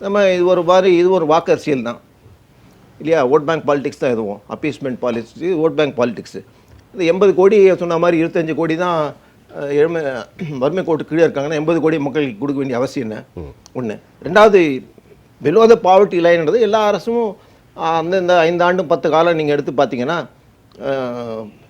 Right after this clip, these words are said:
Speaker 1: அஹ், நாற்பது, ஐம்பது கோடி, அறுபது கோடி below poverty line இருந்தவங்கள முந்தைய அரசாங்கம் தூக்கியிருக்காங்க.
Speaker 2: Definite.
Speaker 1: பாரதியார் பாடும்போது முப்பது கோடி தான் அந்த நாட்டு ஜனங்கள்.
Speaker 2: முப்பது கோடி முகமுடை ஆள் உயிர்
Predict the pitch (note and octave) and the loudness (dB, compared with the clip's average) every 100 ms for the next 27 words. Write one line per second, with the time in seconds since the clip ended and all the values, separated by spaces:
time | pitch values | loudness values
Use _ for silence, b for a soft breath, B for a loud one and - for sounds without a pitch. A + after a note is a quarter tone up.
0 | _ - G#2+ A2 - - - _ - _ | _ -12 -10 -12 -16 -20 -20 _ -20 _
1 | - A#2+ E3 G3 E3 E3 E3+ C3+ F#3 F#3+ | -10 -6 -4 0 0 2 0 0 2 4
2 | D#3 F3+ F3 G3 F#3 D3 b b - C3+ | 4 4 4 2 2 -2 b b -12 0
3 | F#3 F3 C#3+ A2 - - - _ _ _ | 2 4 2 -2 -8 -18 -20 _ _ _
4 | - E3 F3 F3 E3+ D#3+ D#3 F3+ A#3+ - | 0 2 2 0 0 0 0 0 -4 -6
5 | _ - E3 G3+ G3 D#3+ F#3+ G#3+ G#3+ F#3+ | _ -10 2 4 4 4 0 0 0 0
6 | D#3 A#2 - G2 F#2+ - D#2 C2+ - A2+ | 0 -2 -8 -8 -8 -8 -12 -14 -16 0
7 | C3 F#3+ G#3 G#3 F3 F#3 F3+ G#3 E3+ G#3 | 4 6 6 4 4 2 4 2 2 2
8 | G3+ G3 G3 G#3 G3+ D3+ D3+ D3 B2+ C#3+ | 4 6 4 4 0 0 -2 -2 -2 -2
9 | B2 - F#2 - G2 F#2+ G2+ G2 F2+ G2+ | -2 -6 -12 -8 -6 -4 -4 -4 -4 -6
10 | G2 G2 F#2+ G2+ G2+ G2 G2 G#2+ | -2 -2 -2 -2 -4 -4 -6 -8